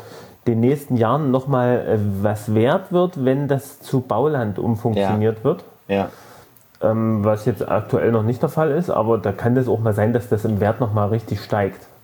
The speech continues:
Speaker 1: ne?
Speaker 2: Okay.
Speaker 1: Also zurzeit ist das halt nur ein Feld.
Speaker 2: Und
Speaker 1: Ja,
Speaker 2: habt
Speaker 1: da
Speaker 2: ihr
Speaker 1: gibt's eine
Speaker 2: jetzt
Speaker 1: Pacht, das ist verpachtet und da gibt's ein
Speaker 2: Habt
Speaker 1: bisschen
Speaker 2: ihr jetzt von der
Speaker 1: Pacht.
Speaker 2: Fläche jeweils eine Hälfte gekriegt oder hat jeder sein eigenes Grundstück?
Speaker 1: Naja, so, die Fläche, nee,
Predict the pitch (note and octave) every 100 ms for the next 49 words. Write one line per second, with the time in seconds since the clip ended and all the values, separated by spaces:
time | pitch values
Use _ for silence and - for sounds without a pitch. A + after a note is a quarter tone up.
0 | - F2+ - G2+ - F#2 F2 - - -
1 | - - - - - G2+ - G2 - G#2+
2 | A2+ - G#2 G#2+ F#2+ G#2+ A2 G#2 A#2 A2
3 | G#2+ - - - - - A#2+ A2 G2 F#2+
4 | F#2+ A#2 B2+ D#3 D#3+ - C#3+ E3 G#2 A2
5 | G#2+ G#2 G2+ - A2+ - A2+ - G2 F#2
6 | G2 F#2 - G2+ F2+ F#2+ G2 B2 C#3+ -
7 | C#3 B2+ B2 C3 C3+ C#3 B2+ B2 A#2+ -
8 | A#2 A2+ G#2+ C3+ - E3+ E3 - - E3+
9 | - - B2 A#2+ A2 A2 G#2+ G#2 G2 F#2
10 | F#2+ F#2 - G2 F#2+ - F#2 - - -
11 | A#2+ A2+ A#2 C3+ C#3+ C#3 B2 B2 G1+ A#1+
12 | A2 B2 A2 B2+ C#3+ E3+ D3+ C#3+ C3 A2+
13 | G#2+ A2+ B2